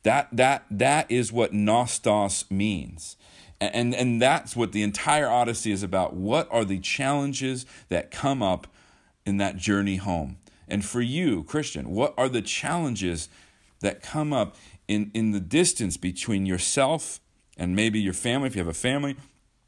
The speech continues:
and, and the self and the family you know you are called to be? See,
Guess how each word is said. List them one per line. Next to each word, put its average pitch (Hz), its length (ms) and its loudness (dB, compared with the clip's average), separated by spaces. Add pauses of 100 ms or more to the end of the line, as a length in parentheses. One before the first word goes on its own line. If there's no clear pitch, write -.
(540)
and, 113 260 0
and 104 180 2
the 101 60 2
self 143 640 2
and 101 160 0
the 92 60 -2
family 123 640 -2 (680)
you 101 220 0
know 104 520 0 (240)
you 95 220 0
are 92 100 0
called 95 520 0
to 90 100 -2
be? 71 300 -6 (1200)
See, 107 320 0